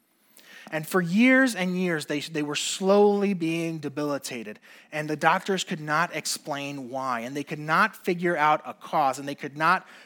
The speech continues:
figure out a solution. This person was in some form of leadership, had influence, and there was lots of support coming in, lots of money coming in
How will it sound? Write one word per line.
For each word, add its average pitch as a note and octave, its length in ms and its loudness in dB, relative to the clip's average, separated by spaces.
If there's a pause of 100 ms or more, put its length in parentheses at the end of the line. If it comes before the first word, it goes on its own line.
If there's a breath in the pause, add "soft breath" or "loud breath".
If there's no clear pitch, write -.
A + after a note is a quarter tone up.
figure E3 360 2
out C#3+ 300 4
a C#3 80 -8
solution. C3+ 800 -2 (280 loud breath)
This F#3 280 2
person G3 580 0
was D#3+ 160 -4
in D3+ 140 -6
some G3 400 2
form F#3 480 0
of D3 200 -2 (280 loud breath)
leadership, G#3 920 2
had D3 240 0 (140)
influence, G3+ 800 0 (260 loud breath)
and E3 240 -2
there F3 160 2
was E3+ 240 0
lots G3+ 440 4
of G3 80 0
support F#3 540 0
coming F3 360 -4
in, F3+ 200 -4
lots F3 240 0
of D3+ 100 -4
money G#3 440 2
coming G3 420 -2
in F#3 180 -2